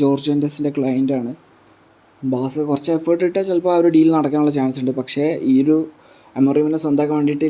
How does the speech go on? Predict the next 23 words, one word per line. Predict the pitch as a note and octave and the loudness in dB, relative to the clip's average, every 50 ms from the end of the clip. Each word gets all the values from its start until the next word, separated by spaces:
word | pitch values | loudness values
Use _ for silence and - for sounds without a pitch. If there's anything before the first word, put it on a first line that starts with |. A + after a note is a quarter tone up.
| D3+ C#3+ | 4 4
ലിവർപൂൾ | C3+ C3+ C3+ C3+ - D3+ D3+ D3+ D3 D3 | 4 4 2 0 0 2 2 4 4 2
രംഗത്തുണ്ട് | C#3+ C#3 D3 C#3 D3 D3 D3 D3 D3 | 2 2 0 0 0 0 2 2 2
എന്നാണ് | C#3+ C#3 C3+ C#3 C#3+ C#3+ | 2 0 0 -2 -2 0
അറിയാൻ | C3+ C3 C3+ C#3 C#3+ | 0 0 -2 0 0
സാധിക്കുന്നത്. | C3 B2+ A#2+ A#2+ A#2 A2+ A#2 A2+ - - - _ _ _ _ _ _ _ _ _ _ _ | -2 0 0 -2 -2 -2 -4 -6 -8 -12 -18 _ _ _ _ _ _ _ _ _ _ _
പിന്നെ | - C3+ C3 C3+ C#3 D3 D3+ C3+ B2+ | 0 2 2 2 2 0 -2 -2 2
ഡി | C3+ C#3 C#3 C3+ | 2 2 2 4
സേബിയുടെ | C#3+ D3+ D3+ E3 E3 E3+ E3 | 2 4 4 4 4 4 4
കേസ് | E3+ E3 E3 E3+ | 4 2 4 2
നോക്കുകയാണെങ്കിൽ | D#3+ D#3+ D#3+ D#3+ D#3+ D#3+ D#3+ E3 E3 D#3 D3 | 0 2 2 0 2 2 2 2 2 2 4
ഡി | D3 C#3+ C#3+ | 4 4 4
സേബിയുടെ | C#3+ D3 D3 D3 D3+ D3+ D3+ D3 C#3+ | 4 2 2 4 4 4 2 2 2
റിലീസ് | C#3+ C#3+ C#3+ D3 C#3+ C#3+ - | 2 2 2 2 0 -2 -2
ക്ലോസ് | C#3 C#3+ C#3+ C#3+ D3 | 0 0 0 0 0
ഏകദേശം | C3 C3+ C#3 C3+ - - C3+ | 0 2 0 0 -2 -2 -4
പത്ത് | C3 C3 - C3+ | -4 -2 0 2
മില്യൺ | C3+ C3+ C3+ C3+ C3 | 2 4 4 4 4
യൂറോസിൽ | B2+ B2+ C3 B2+ - C3 B2+ B2 | 4 4 2 -2 -2 -4 -2 0
കൂടുതലാണ്. | B2+ B2 A#2+ B2 A#2 A2+ A#2 A#2+ A#2 C3+ - _ _ _ _ _ _ _ _ - D#3 | 0 0 0 0 -2 -2 -4 -6 -6 -8 -14 _ _ _ _ _ _ _ _ -2 0
അത് | D3+ D#3 D#3+ D#3+ D#3 D#3 D3+ A#2+ - - - _ D3 D3 | 2 2 2 2 2 0 -2 -4 -8 -14 -14 _ -4 -2
നൽകിയിട്ട് | C3+ C3+ C3 C#3 C3+ C3 C3 | 0 2 2 0 0 0 -2
ബാസക്ക് | C3 C3 B2+ C3+ C3+ C3+ B2+ | -2 -4 -6 -6 -4 -2 -2
സ്വന്തമാക്കാൻ | B2+ B2 A#2 A#2+ A#2 B2 B2 | -2 -2 -2 -2 -4 -2 -4